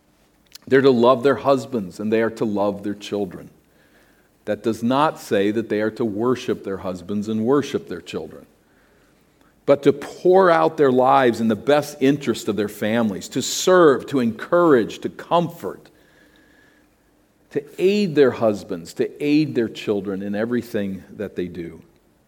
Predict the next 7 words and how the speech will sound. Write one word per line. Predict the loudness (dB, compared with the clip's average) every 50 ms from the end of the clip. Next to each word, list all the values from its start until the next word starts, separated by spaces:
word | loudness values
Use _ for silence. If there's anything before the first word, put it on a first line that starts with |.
| _ _ _ _ _ _ _ _ _ _ _ _ _ _ _ _ _ _ _ _ _ _ _ _ _ _ _ _ _ _ _ _ _ _ _ _ _ _ _ _ _ _ _ -20 -20 -20 -20 -20 -20 _ _ _ _ _
True | -2 0 2 4
doctrine | 4 6 6 6 4 2 0 0 0 0
does | 0 0 0
not | 0 2 2 2 0 0
produce | 0 0 2 2 0 0 -2 -8
cold, | -14 -16 -16 -6 0 2 2 4 4 2 0 -4 -8 -12 -16 -20 -20 -20 -18 -18 -18 -6
distant, | 0 0 0 0 -2 -6 -10 -8 -8 -8 -8 -12 -16 -20